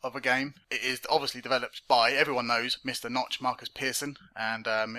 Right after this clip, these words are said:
he developed it in his spare time when he was, um, he was working somewhere else, I do believe, and he, he had to leave that job, and he said, "Look, I, Minecraft's going out of control." And if you watch the Minecraft documentary, which we're gonna talk about in a s-,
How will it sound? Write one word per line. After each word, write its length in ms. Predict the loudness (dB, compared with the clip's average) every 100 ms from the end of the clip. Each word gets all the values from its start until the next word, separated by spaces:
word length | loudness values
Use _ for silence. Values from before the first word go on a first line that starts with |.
| -8
he 220 | -10 -6
developed 300 | 0 2 2
it 200 | -2 -8
in 100 | -6
his 100 | -6
spare 280 | -2 0 2
time 320 | 0 -2 -4 _ _ _ -20 -20 _
when 400 | -8 -8 -8 -10 -14
he 100 | -14
was, 160 | -10 -6
um, 400 | -6 -6 -14 -20 _ _ _ _
he 100 | -16
was 100 | -8
working 460 | -8 -8 -8 -10 -8
somewhere 280 | -6 0 2
else, 100 | 0
I 60 |
do 100 | -6
believe, 300 | -6 -6 -4
and 180 | -4 -6
he, 240 | -8 -10 -10
he 120 | -4
had 140 | -2
to 60 | -2
leave 200 | -6 0
that 180 | 0 4
job, 240 | 2 2 _ _ _ _ _ _ _
and 540 | -4 -2 -4 -6 -10 -12 -14 _ _ _
he 100 | -10
said, 140 | -4
"Look, 120 | 0
I, 140 | 0 -2 -6 -2
Minecraft's 600 | -2 0 2 0 0 -6 -10 _ _ _ _
going 220 | 4 6
out 100 | 4
of 80 | 0
control." 380 | -6 -8 -8 -10 _ _ -16
And 320 | -14 -14 -16
if 140 | -14
you 100 | -8
watch 220 | -4 -4
the 40 | -2
Minecraft 360 | -2 -2 -6
documentary, 480 | -6 -6 -6 -6 -8
which 160 | -10 -12
we're 60 |
gonna 120 | -12 -12
talk 220 | -14 -12
about 220 | -8 -8
in 60 | -10
a 40 |
s-, 180 | -12